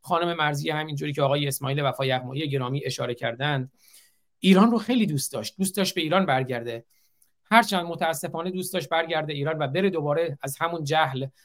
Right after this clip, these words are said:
برگرده، نمی‌دونم، اه، گفتند، اه، شاه نعمت الله ولی رو ببینه که دیگه روی دیگری از جهل بود. اما هنر، فرهنگ و تاریخه که خانم مرضیه رو مرضیه کرده، نه سازمان مجاهدین خلقه،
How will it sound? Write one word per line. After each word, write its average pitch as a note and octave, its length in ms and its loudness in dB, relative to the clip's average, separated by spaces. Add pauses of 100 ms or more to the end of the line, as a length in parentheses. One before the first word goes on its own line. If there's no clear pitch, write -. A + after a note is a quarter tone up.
(480)
برگرده، D#3 680 2 (120)
نمی‌دونم، C#3+ 640 -4 (400)
اه، C#3 300 -8
گفتند، C#3+ 640 -4
اه، C#3 220 -4 (280)
شاه E3 280 4
نعمت D#3+ 300 -2
الله D#3+ 320 2
ولی D3+ 280 0
رو C3+ 120 0
ببینه B2 340 -8
که G3+ 120 0
دیگه G3 200 6
روی G#3+ 220 6
دیگری F3 340 4
از C3 220 -2
جهل C3+ 280 0
بود. A2+ 200 -12 (320)
اما G3 320 4
هنر، F#3+ 540 6
فرهنگ F3+ 720 2
و E3+ 100 0
تاریخه E3 580 0
که C#3+ 140 -8
خانم C#3 360 -8
مرضیه C3+ 480 -4
رو C3 100 -6
مرضیه B2 480 -4
کرده، A#2+ 400 -6 (360)
نه A3+ 180 6
سازمان F3 460 2
مجاهدین D3 580 -4
خلقه، C#3+ 640 -2